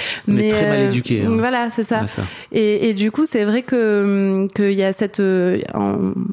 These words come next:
Speaker 2: en plus, euh, vo-, vo-, enfin, voilà, tout se, s'entremêle et, et c'est compliqué. Moi, j'ai l'impression que je l'ai, euh,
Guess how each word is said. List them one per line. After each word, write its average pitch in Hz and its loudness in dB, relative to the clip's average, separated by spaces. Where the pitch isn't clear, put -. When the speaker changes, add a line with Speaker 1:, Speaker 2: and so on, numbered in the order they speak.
Speaker 2:
en 202 2
plus, 226 -2
euh, 208 2
vo-, 196 -2
vo-, 196 -2
enfin, 202 0
voilà, 202 0
tout - -4
se, 220 0
s'entremêle 214 0
et, 208 2
et 196 0
c'est 196 -4
compliqué. 208 -2
Moi, 240 0
j'ai 254 0
l'impression 214 0
que 208 0
je 190 0
l'ai, 185 2
euh, 175 0